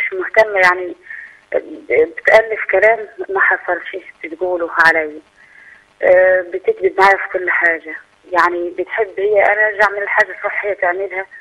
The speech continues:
عشان هم يحبوها أكتر، وهو الوضع غير كده خالص. بس أنا مش عارفة أعمل معاها، تعبانة معاها نفسيًا جدًا يا شيخ.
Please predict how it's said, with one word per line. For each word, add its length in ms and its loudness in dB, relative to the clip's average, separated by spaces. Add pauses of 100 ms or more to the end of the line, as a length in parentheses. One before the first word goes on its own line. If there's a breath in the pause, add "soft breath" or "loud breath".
(380 loud breath)
عشان 300 0
هم 180 -4
يحبوها 460 -2
أكتر، 260 -6
وهو 440 0 (400 soft breath)
الوضع 440 2
غير 140 -2 (100)
كده 140 2
خالص. 380 -2 (640 soft breath)
بس 80 -4 (100)
أنا 160 6
مش 160 -8
عارفة 240 4
أعمل 200 0
معاها، 220 2
تعبانة 280 4
معاها 240 2
نفسيًا 480 -4
جدًا 300 -10
يا 40 -12
شيخ. 140 -18